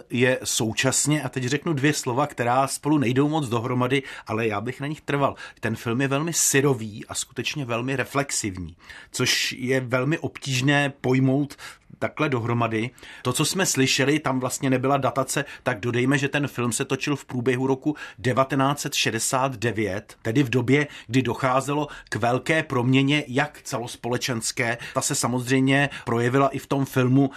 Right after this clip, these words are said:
Vyměnilo se vedení našeho filmu. Řada projektů byla zastavena v různých fázích. Ty filmy byly některé pouze ve fázi schváleného scénáře, roztočeného filmu.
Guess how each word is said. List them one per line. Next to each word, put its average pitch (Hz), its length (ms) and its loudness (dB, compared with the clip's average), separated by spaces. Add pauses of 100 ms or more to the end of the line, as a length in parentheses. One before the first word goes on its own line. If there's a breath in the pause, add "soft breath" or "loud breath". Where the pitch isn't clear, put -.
(240 loud breath)
Vyměnilo 131 600 4
se 131 300 0
vedení 120 600 -2 (120)
našeho 120 340 0
filmu. 113 420 0 (200 loud breath)
Řada 120 260 0
projektů 131 520 0
byla 120 300 0
zastavena 120 640 -2 (140)
v 110 60 -6
různých 117 400 0
fázích. 110 540 -2
Ty 123 100 -2
filmy 110 380 0 (260 loud breath)
byly 101 180 0
některé 117 520 0 (300)
pouze 131 280 2
ve 117 100 0
fázi 113 340 0
schváleného 113 680 0
scénáře, 107 640 -2 (200 loud breath)
roztočeného 117 760 0
filmu. 110 380 0